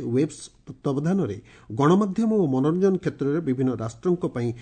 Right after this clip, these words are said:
ସମାନ ସୁଯୋଗ ଉପଲବ୍ଧ କରିବା ପାଇଁ ଆଜି ଏହି ସମ୍ମିଳନୀର ଆୟୋଜନ କରାଯାଇଛି।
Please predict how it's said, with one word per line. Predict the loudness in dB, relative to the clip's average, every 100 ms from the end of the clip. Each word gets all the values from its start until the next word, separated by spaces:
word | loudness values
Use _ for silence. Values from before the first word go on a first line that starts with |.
| -14 -10
ସମାନ | 0 2 4 2
ସୁଯୋଗ | 0 0 2 2 0
ଉପଲବ୍ଧ | 0 -2 -2 -4 -4
କରିବା | -4 -4 -4
ପାଇଁ | -2 -2 -2 -6 _ -2
ଆଜି | 0 2 0 -4 -2
ଏହି | 2 2
ସମ୍ମିଳନୀର | 2 0 2 2 2 -2 -4 -8 -16 -4
ଆୟୋଜନ | 2 4 4 -2
କରାଯାଇଛି। | -2 -4 -4 -6 -8 -10 -12